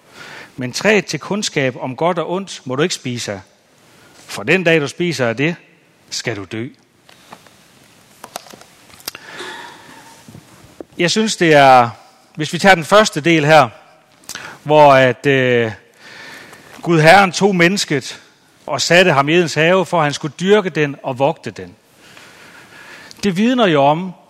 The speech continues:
at Gud havde enormt stor tillid til Adam og menneskene. Gud havde jo aset og maset, det er ikke sikkert, han lige havde det, men han har i hvert fald skabt hele verden, og Edens have, og alle de her perfekte ting her.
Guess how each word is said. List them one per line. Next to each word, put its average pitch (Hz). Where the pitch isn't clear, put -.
at 170
Gud 208
havde 175
enormt 226
stor 156
tillid 160
til 120
Adam 110
og 127
menneskene. 107
Gud 240
havde 190
jo 156
aset 180
og 135
maset, 151
det 139
er -
ikke 139
sikkert, 135
han 113
lige 131
havde 196
det, 170
men 151
han 156
har 160
i 156
hvert 220
fald 170
skabt -
hele 208
verden, 139
og 160
Edens 214
have, 160
og 151
alle 202
de 208
her 196
perfekte 180
ting 190
her. 160